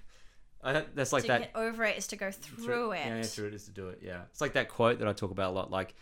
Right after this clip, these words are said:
Speaker 1: "The
Speaker 2: Mm-hmm.
Speaker 1: thing that you desire most will be found in the place you least wish to look."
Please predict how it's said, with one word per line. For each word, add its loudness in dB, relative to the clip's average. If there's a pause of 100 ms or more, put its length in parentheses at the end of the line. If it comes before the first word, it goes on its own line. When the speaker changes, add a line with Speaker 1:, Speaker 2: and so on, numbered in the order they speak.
(160)
Speaker 1:
"The 0
Speaker 2:
Mm-hmm. -2
Speaker 1:
thing 4
that 0
you 0
desire 2
most -2
will -4
be -6
found -2
in -2
the -4
place -4
you -8
least -6
wish -8
to -8
look." -8